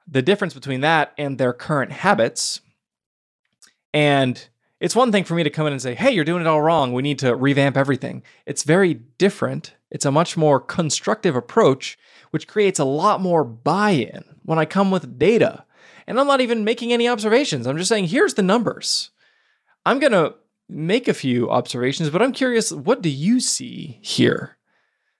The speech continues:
So in that context, it's much more collaborative. It's much more, frankly, humble. It's, it's less high horsey, if you will, is a lot better way to build consensus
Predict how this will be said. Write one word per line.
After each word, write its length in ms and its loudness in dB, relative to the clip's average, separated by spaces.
So 500 2
in 220 2
that 260 0
context, 560 -2
it's 160 -6
much 280 0
more 180 2
collaborative. 920 0
It's 200 -4
much 240 -2
more, 260 2
frankly, 540 -2
humble. 720 0
It's, 640 -4
it's 180 -4
less 640 0
high 320 0
horsey, 540 -2
if 120 -6
you 120 0
will, 380 0
is 100 -6
a 60 0
lot 200 2
better 260 2
way 180 2
to 120 2
build 320 -2
consensus 680 -2